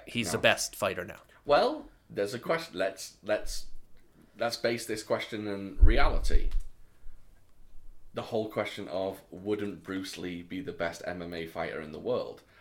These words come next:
Speaker 2: How many real life Bru-, fights did Bruce Lee have? Zero, baby! Or, sorry, he had that one fight that was behind closed doors that no one really knows what happened. But he had no fights.
Speaker 1: Hmm.
Speaker 2: Uh, but yet people would be like, "Oh, he'd be the world champion."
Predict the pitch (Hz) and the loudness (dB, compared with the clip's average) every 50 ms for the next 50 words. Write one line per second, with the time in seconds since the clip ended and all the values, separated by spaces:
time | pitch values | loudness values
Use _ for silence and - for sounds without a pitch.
0 | - - - - 156 151 143 139 131 127 120 127 131 135 127 113 117 120 113 113 | -20 -14 -8 -6 -4 -2 -2 -2 -2 -2 -4 -2 0 0 0 0 0 0 0 0
1 | 110 - - - 107 104 110 107 - 98 92 - - - 113 117 104 98 - - | -2 -4 -6 -4 -2 -2 -2 -4 -8 -10 -14 -14 -6 -4 -2 -2 -2 -4 -6 -10
2 | 90 85 90 98 101 98 - - 87 87 - - 143 120 87 - - - - - | -10 -8 -8 -8 -8 -8 -8 -10 -10 -8 -8 -6 -6 -6 -6 -6 -8 -12 -16 -10
3 | - - - - - - - - - - - - 107 117 165 254 339 339 302 269 | -6 -6 -4 -4 -6 -8 -12 -14 -14 -14 -12 -8 -2 2 4 8 12 12 12 12
4 | 262 247 247 247 277 277 277 294 - 120 117 - - 123 104 92 95 87 95 98 | 12 12 10 10 8 4 2 4 4 2 4 6 6 6 6 6 2 0 -2 0
5 | 101 107 104 - 87 - - 110 110 117 127 123 120 117 101 - - 98 92 92 | 0 0 0 0 -4 -6 -6 -6 0 2 4 4 4 4 2 0 0 0 0 0
6 | - 85 92 87 - - 90 - - 90 90 92 - - 90 85 - - - 92 | -2 -6 -8 -8 -6 -6 -6 -4 -4 -2 0 0 2 4 2 2 2 0 -2 -2
7 | 90 90 87 85 85 85 - - 101 82 - 92 90 90 90 90 90 85 85 85 | 0 -2 -2 -2 -4 -8 -10 -10 -10 -8 -6 -4 -4 -4 -4 -6 -6 -6 -6 -8
8 | 82 78 78 76 - - 64 - 107 92 - - 80 69 69 69 - - - - | -8 -10 -10 -10 -10 -10 -10 -6 -6 -6 -6 -8 -12 -14 -14 -18 -20 -20 -20 -20
9 | - - _ - 190 156 156 170 170 170 170 180 185 190 196 190 180 - 220 233 | -20 -10 _ 0 2 2 4 2 2 2 0 2 2 2 2 2 0 -2 -2 -2
10 | 135 82 - - - - - - - - 104 95 - - - - 147 160 160 170 | -2 -4 -6 -8 -6 -4 -4 -2 -2 -4 -6 -8 -6 -4 -2 0 0 0 2 4
11 | 175 170 151 - - 190 175 165 160 147 143 139 139 127 123 117 - 90 85 - | 4 4 4 2 -2 -4 0 2 4 4 4 4 4 4 4 4 2 0 -2 -2
12 | - 110 104 104 92 - 92 87 82 80 - - - 80 85 85 - 78 57 50 | 0 -2 -2 -2 -4 -6 -6 -4 -4 -6 -4 -4 -4 -4 -4 -6 -10 -12 -14 -14